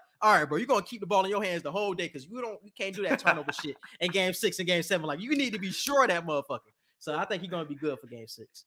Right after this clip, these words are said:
Speaker 2: And I, I tell people all the time, bro, you can have an ugly twenty-seven. Like, just 'cause you got twenty-five, twenty-seven points, ten assists or whatever,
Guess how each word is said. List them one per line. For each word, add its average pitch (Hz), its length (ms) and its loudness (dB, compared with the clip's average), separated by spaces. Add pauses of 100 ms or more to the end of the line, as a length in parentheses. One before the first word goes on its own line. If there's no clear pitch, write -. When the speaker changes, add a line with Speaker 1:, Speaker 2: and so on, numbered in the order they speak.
Speaker 2:
And 147 160 6
I, 156 200 4
I - 20 8
tell 196 260 0
people 196 240 -6
all 139 160 2
the 170 80 -2
time, 165 320 0
bro, 139 280 0
you 165 160 0
can 156 160 4
have 170 200 8
an 120 220 2
ugly 131 400 0
twenty-seven. 113 720 -6 (880)
Like, 120 240 4
just 156 180 -2
'cause 175 140 2
you 175 100 -4
got 170 280 4
twenty-five, 139 920 4
twenty-seven 143 520 -4
points, 135 600 -6
ten 139 280 0
assists 139 440 -2
or 127 60 -2
whatever, 135 240 0